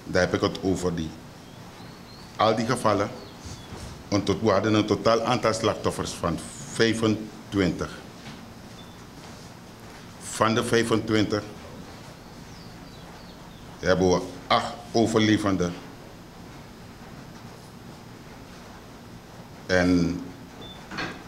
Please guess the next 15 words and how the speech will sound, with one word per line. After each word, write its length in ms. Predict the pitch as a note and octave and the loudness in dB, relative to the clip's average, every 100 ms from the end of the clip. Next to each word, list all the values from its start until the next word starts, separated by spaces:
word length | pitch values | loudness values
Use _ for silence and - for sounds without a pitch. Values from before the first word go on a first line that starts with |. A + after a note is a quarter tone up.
| - | -10
slachtoffers 1080 | - - - G#2+ A2 - A#2 A2+ A2 - - - D#2+ | -2 0 2 4 4 4 4 4 2 2 -6 -10 0
die 120 | G#2 | 4
nog 220 | A2 G2+ | 6 4
vermist 560 | - - G#2+ G2+ G2+ - | 0 2 4 6 4 4
worden, 340 | F#2+ F2+ F2 - | 2 4 2 0
het 120 | F2 - | -6 -2
aantal 420 | - G#2 G#2 G2+ - | 0 2 2 2 0
is 160 | F2+ - - - - - | -4 -4 -8 -12 -12 -6
twaalf. 680 | - G2 E2+ F2+ D#2 - - - - - - - - - - - - - - - - - - - - | 4 6 8 6 2 -6 -10 -12 -16 -16 -16 -14 -16 -16 -16 -16 -16 -16 -16 -16 -14 -12 -8 -2 4
Van 200 | A#2 A#2 | 4 6
de 180 | B2+ A#2+ - - - - - - F#2+ F#2+ F#2+ | 4 4 -2 -12 -14 -14 -14 -8 -6 -2 4
twaalf 640 | A2+ G2+ G#2 E2+ - - - - - - - - - - - - | 6 6 6 4 0 -8 -10 -14 -16 -16 -16 -16 -16 -12 -12 -8
zijn 320 | - G2+ G2 | 0 2 4
we 80 | G2 | 2
achter 420 | - F#2 - F#2 | 0 -2 0 0